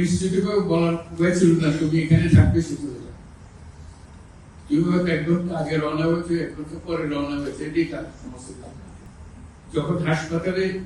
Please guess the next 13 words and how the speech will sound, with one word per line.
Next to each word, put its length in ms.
যায় 240
তাদের 300
দেখার 360
জন্য, 200
তাকাতে 340
কষ্ট 280
হয়। 260
এরকম 300
তরতাজা 500
একটা 240
ছেলে 220
একটা 200
মেয়ে 220